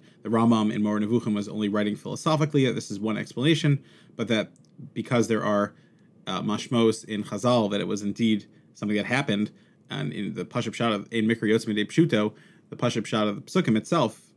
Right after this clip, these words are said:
states that it was an actual story. So it would be hard to say that it didn't actually happen. So the Ramban here takes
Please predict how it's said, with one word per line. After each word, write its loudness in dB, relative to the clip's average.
states -2
that -2
it -6
was -6
an -4
actual -6
story. -4
So -2
it 0
would -2
be 4
hard 2
to -12
say 2
that 2
it 0
didn't 4
actually -4
happen. -6
So 2
the -6
Ramban 4
here 6
takes -4